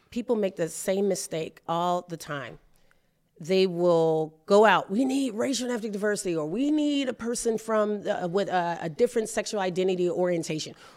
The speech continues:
We need somebody with a differing ability," right? Now, what they make the mistake on is the first thing you need is psychological safety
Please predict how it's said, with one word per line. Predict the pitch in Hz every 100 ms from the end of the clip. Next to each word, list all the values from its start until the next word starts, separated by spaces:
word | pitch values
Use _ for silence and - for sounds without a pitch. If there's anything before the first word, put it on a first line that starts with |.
| -
We | 233 302 302
need | 269 262 254
somebody | - 254 247 226 220 220
with | 214 214 208
a |
differing | 185 202 220 202
ability," | 190 165 165 147 113 - _ _
right? | 165 175 220 - _ _ _ _
Now, | 208 226 185 90 - _ _ _ _
what | 175 208
they | 214 202
make | 226 247
the | 302
mistake | 269 - 208 214
on | 165 151 147 156 -
is | 170 160 156 - - _ _ _ _ 170
the | 185
first | - 240 285 -
thing | 240 220
you | 208
need | 196 196 180 131 - -
is | 175 160
psychological | - 196 175 190 175 175 165 165
safety | 165 - 156 - 147 -